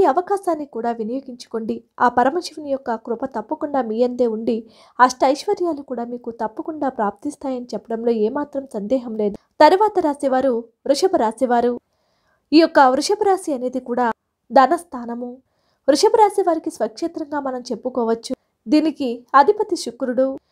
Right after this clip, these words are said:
వృషభ రాశి వారికి దీనిలో ఉండేటటువంటి నక్షత్రాలను కనుక మనం తీసుకుంటూ ఉన్నట్లు అయితే కృత్తిక రెండు, మూడు, నాలుగు పాదాలు,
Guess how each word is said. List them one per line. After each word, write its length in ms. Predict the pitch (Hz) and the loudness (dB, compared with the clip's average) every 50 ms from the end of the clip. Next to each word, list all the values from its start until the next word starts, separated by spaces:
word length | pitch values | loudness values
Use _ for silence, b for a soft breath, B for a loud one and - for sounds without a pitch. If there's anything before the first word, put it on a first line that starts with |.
| _ _ _ - | _ _ _ 2
వృషభ 300 | 254 302 - 359 381 392 | 2 4 4 4 4 4
రాశి 320 | 370 285 226 233 - 262 247 | 2 0 -2 0 -2 0 2
వారికి 340 | 247 240 240 247 247 - 254 254 - _ _ _ _ | 2 0 0 -2 -6 -8 -10 -10 -10 _ _ _ _
దీనిలో 360 | - 302 330 339 415 403 440 440 403 392 | 4 6 6 6 6 6 6 6 4 4
ఉండేటటువంటి 560 | 359 311 320 302 302 285 277 294 285 269 277 220 220 | 2 0 0 -2 -2 -6 -6 -8 -8 -8 -8 -6 -6
నక్షత్రాలను 580 | 226 226 - - 359 - 339 359 339 320 311 294 - | -6 -6 -8 -10 -8 -2 -2 0 0 -2 -4 -6 -8
కనుక 180 | 269 269 - - | -8 -6 -6 -6
మనం 220 | 247 240 240 247 240 - | -6 -6 -8 -8 -8 -8
తీసుకుంటూ 420 | 220 208 - - - 285 269 302 269 254 | -8 -8 -10 -14 -18 -14 -10 -8 -6 -6
ఉన్నట్లు 340 | 240 240 233 233 233 247 240 214 | -4 -4 -6 -6 -2 -2 0 0
అయితే 220 | 214 214 220 262 247 214 - _ _ _ _ _ _ _ - | 0 0 0 0 0 0 -2 _ _ _ _ _ _ _ 2
కృత్తిక 380 | 214 240 339 - 415 392 - 359 226 202 233 - _ | 2 2 4 4 2 4 4 2 2 2 -2 -6 _
రెండు, 320 | 262 254 262 320 370 403 427 415 392 339 | 4 4 4 6 4 2 2 0 0 0
మూడు, 180 | 262 254 262 294 262 | 0 0 0 0 -2
నాలుగు 240 | 254 240 254 262 262 - 254 | -2 -2 -2 -4 -4 -4 -2
పాదాలు, 400 | 226 226 226 254 262 262 269 | -4 -2 0 0 0 2 2